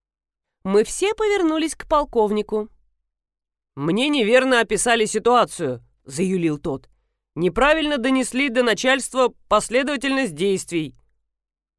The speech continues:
Что я ищу?» «Секретик, заинька», ухмыльнулся Федя. «Понимаю, это необычно». «Для нас привычно»,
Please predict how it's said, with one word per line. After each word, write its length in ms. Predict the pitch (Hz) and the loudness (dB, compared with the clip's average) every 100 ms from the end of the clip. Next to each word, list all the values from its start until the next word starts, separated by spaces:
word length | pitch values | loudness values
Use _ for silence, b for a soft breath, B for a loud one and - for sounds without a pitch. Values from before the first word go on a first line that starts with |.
| _ | _
Что 320 | - - 311 | -10 -2 2
я 260 | 247 185 | 4 2
ищу?» 400 | 151 - 143 123 _ _ _ _ _ _ _ _ _ | 0 -6 -10 -12 _ _ _ _ _ _ _ _ _
«Секретик, 880 | - - 302 - 202 180 170 240 208 | -12 -4 -4 0 0 0 0 -2 -2
заинька», 720 | 202 214 147 147 151 151 127 _ _ - | 2 2 2 -4 -6 -10 -12 _ _ -6
ухмыльнулся 720 | 160 - 208 202 180 165 190 | -6 -2 0 2 2 -2 -6
Федя. 420 | - 202 160 151 - _ _ _ _ _ - | -6 -6 -4 -8 -12 _ _ _ _ _ -4
«Понимаю, 800 | 349 339 302 277 190 156 139 _ _ _ - | 2 4 4 0 -2 -6 -10 _ _ _ -4
это 420 | 254 247 269 269 | -2 -2 -2 0
необычно». 1080 | 269 269 269 233 370 262 - - 180 160 143 _ _ _ _ _ _ _ _ _ _ _ _ _ _ _ _ _ | 2 4 2 2 0 -2 -6 -6 -6 -6 -14 _ _ _ _ _ _ _ _ _ _ _ _ _ _ _ _ _
«Для 280 | 151 254 330 | -2 0 2
нас 260 | 330 233 | 0 -2
привычно», 760 | - 196 185 220 - 170 135 | 0 0 2 0 -4 -8 -10